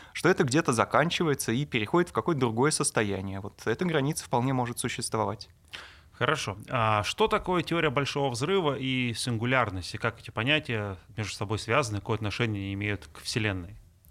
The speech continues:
Speaker 1: А, теория Большого Взрыва — это теория происхождения Вселенной, согласно которой, а, наша Вселенная родилась из очень компактного и очень плотного состояния.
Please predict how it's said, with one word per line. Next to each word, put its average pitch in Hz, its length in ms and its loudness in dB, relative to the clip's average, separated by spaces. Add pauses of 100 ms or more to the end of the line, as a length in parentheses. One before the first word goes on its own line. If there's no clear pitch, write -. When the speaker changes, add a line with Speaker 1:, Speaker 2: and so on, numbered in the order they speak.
(500)
Speaker 1:
А, 123 180 4
теория 196 300 4
Большого 165 320 4
Взрыва — 190 300 4
это 127 120 -2
теория 151 300 4
происхождения 143 720 2
Вселенной, 180 480 2
согласно 120 720 2
которой, 156 520 2 (300)
а, 117 320 6
наша 127 260 2
Вселенная 156 440 2
родилась 131 460 2
из 123 200 -4
очень 165 300 4
компактного 127 600 4
и 127 120 2
очень 127 260 4
плотного 123 420 2
состояния. 113 720 0